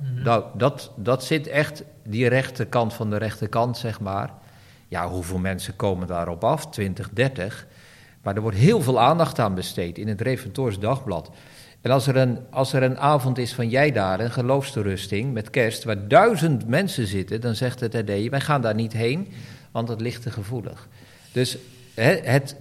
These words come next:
Speaker 2: het is niet zozeer alleen een paar zware dominees, maar het doortrekt de hele gezindte.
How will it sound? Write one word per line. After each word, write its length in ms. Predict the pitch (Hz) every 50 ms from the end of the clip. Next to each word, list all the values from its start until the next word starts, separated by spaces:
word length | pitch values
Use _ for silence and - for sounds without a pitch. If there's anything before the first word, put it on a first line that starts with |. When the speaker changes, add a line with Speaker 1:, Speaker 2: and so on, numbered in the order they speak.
| - -
Speaker 2:
het 180 | - 127 113 -
is 120 | 139 117
niet 160 | 147 196 214
zozeer 460 | - 160 139 117 107 147 190 190 160 -
alleen 440 | - 123 123 147 170 190 170 135 127
een 200 | 123 120 117 -
paar 240 | - 135 131 127 117
zware 380 | 117 131 127 117 110 107 95
dominees, 640 | 95 107 139 180 165 139 104 95 92 95 113 110 -
maar 220 | - 107 107 110
het 200 | 110 110 107 110 -
doortrekt 540 | 110 104 107 98 - - - 170 185 175 175
de 60 | 139
hele 480 | 110 101 101 117 127 143 147 135 117 110 - - - - - -
gezindte. 680 | - - 110 90 110 107 98 90 85 82 - 101 147